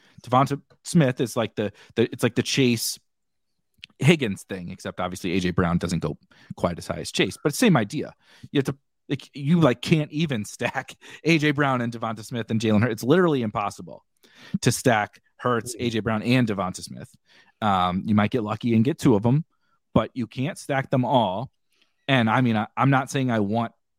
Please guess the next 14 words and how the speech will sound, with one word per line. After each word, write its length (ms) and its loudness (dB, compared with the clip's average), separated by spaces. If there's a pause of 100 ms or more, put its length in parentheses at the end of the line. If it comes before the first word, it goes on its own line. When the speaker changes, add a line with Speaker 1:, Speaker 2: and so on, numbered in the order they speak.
(100)
Speaker 1:
the 80 -4
Bills 520 2
secondary 580 -4
guys 360 -6
over 300 2
Devonta 280 -6
Smith. 300 -8
Of 100 -20
course 320 0
not. 220 -12 (500)
But 320 0 (1120)
whether 380 4
it's 180 -4
Gabe, 420 -8